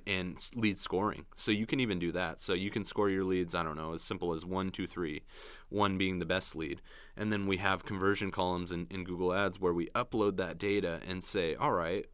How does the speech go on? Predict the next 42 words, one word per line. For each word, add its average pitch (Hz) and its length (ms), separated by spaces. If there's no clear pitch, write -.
awesome. 123 360
Now 113 280
within 120 340
my 117 140
campaigns, 107 720
I 101 140
can 135 180
go 110 180
in 107 120
there, 92 160
click - 240
in 110 100
there, 87 220
look 110 160
at 117 120
this 107 160
keyword 95 420
and 87 140
see 101 180
how 110 160
many 110 240
one 101 360
s-, - 280
one 107 680
level 98 360
leads 90 500
we 98 120
got. 80 280
You 107 100
know, 98 80
how 110 120
many 120 200
of 95 100
the 90 80
best 98 400
lead 95 240
quality, 87 480
uh, 82 380
category 90 640
did 82 160
we 85 140
get?" 76 320